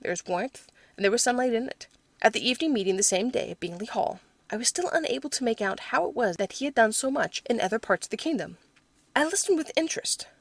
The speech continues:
and I was again conscious of a certain warmth and brightness that made the service very pleasant. But I could not see that there was much to impress those who were careless about religious duty.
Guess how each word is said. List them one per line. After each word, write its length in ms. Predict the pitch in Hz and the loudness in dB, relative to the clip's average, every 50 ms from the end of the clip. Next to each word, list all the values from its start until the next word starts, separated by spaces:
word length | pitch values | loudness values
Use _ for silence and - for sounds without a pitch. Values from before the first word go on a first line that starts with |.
| _ _ | _ _
and 100 | - 196 | -6 -2
I 80 | 208 247 | 0 0
was 140 | 254 262 - | 2 2 0
again 300 | 247 - 277 302 302 - | 2 2 2 0 0 -2
conscious 480 | - - 302 320 277 - 180 - - | -6 -4 -2 -2 -2 -2 -2 -4 -4
of 80 | 190 208 | -2 2
a 40 | 202 | 2
certain 360 | - 220 - 226 226 214 202 | 2 2 2 0 -2 -2 2
warmth 320 | 240 262 180 170 - - | 4 4 4 4 0 -4
and 100 | 190 196 | -4 2
brightness 500 | - 226 - - - - - - - - _ | 4 4 4 4 2 -4 -4 -2 -4 -4 _
that 160 | - 233 240 247 | 0 0 0 2
made 220 | 233 208 214 202 | 4 2 2 2
the 60 | 240 - | 2 0
service 260 | - 185 175 190 - | 2 2 2 2 0
very 220 | - 147 107 175 | 0 0 0 0
pleasant. 480 | - - - 311 - - - - - - _ _ _ _ _ _ _ _ - | -2 -2 -2 0 0 -2 -4 -8 -16 -20 _ _ _ _ _ _ _ _ -4
But 100 | - 294 | -2 0
I 80 | 302 320 | 2 0
could 200 | - - 349 381 | 0 0 0 0
not 180 | 440 - - - | 2 2 2 2
see 180 | - 330 285 | 2 4 2
that 140 | 214 202 208 | 0 2 4
there 100 | 226 220 | 6 6
was 100 | 233 - | 6 6
much 220 | 208 208 - - | 2 0 0 -2
to 100 | - 240 | 0 0
impress 360 | 233 226 - - 339 339 - - | 0 0 0 0 0 2 2 4
those 240 | 233 226 214 - | 6 6 6 4
who 100 | - - | 2 -2
were 60 | 233 - | -4 -6
careless 520 | - - - - 359 311 208 190 202 - | -6 -6 -2 0 2 2 2 0 0 0
about 220 | 240 220 202 - | 2 2 2 2
religious 340 | - 220 180 160 - 170 - | 0 -2 -4 -4 -4 -6 -6
duty. 380 | - - 320 269 - - - | -4 -4 -4 -4 -6 -10 -16